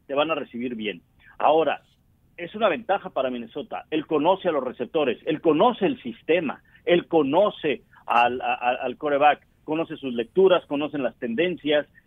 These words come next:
Eso puede ser una ventaja para, para Patrick Peterson, para la defensiva de, de Minnesota. Desafortunadamente,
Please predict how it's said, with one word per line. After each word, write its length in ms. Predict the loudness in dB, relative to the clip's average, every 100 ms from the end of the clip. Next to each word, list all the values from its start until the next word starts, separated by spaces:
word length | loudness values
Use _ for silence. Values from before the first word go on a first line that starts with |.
| -2
Eso 300 | 0 0 -2
puede 180 | -2 -2
ser 80 | -4
una 140 | -4
ventaja 420 | -4 -2 -2 -2 -2
para, 360 | 0 2 0 _
para 280 | 2 2 2
Patrick 300 | 0 -2 -8
Peterson, 480 | -4 -4 -4 -4 -4 -6 _ _
para 220 | 2 4
la 140 | 4
defensiva 480 | 0 -2 -8 -2 0
de, 260 | 2 -2 -4 _ _ -8
de 100 | -4
Minnesota. 560 | -2 -2 0 2 0 -2 _ _
Desafortunadamente, 1300 | 0 2 2 0 0 2 2 0 -4 -4 -2 -2